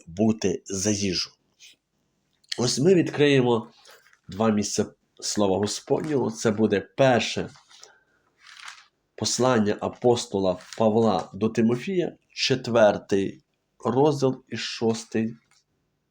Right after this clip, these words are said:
вірш. Ми читаємо навіть ви-, нижче, вище, з четвертого вірша. «Кожне бо Боже творово добре, і ніщо не негідне, що приймаємо з подякою. Воно бо освячується Божим Словом і молитвою.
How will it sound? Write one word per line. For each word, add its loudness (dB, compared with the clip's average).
вірш. -2
Ми -2
читаємо -6
навіть 0
ви-, -2
нижче, -4
вище, 0
з -12
четвертого 0
вірша. -10
«Кожне 8
бо 4
Боже 2
творово 2
добре, 0
і -4
ніщо 0
не 6
негідне, 4
що -4
приймаємо -2
з -12
подякою. -2
Воно 4
бо 0
освячується 0
Божим 2
Словом 0
і 0
молитвою. -2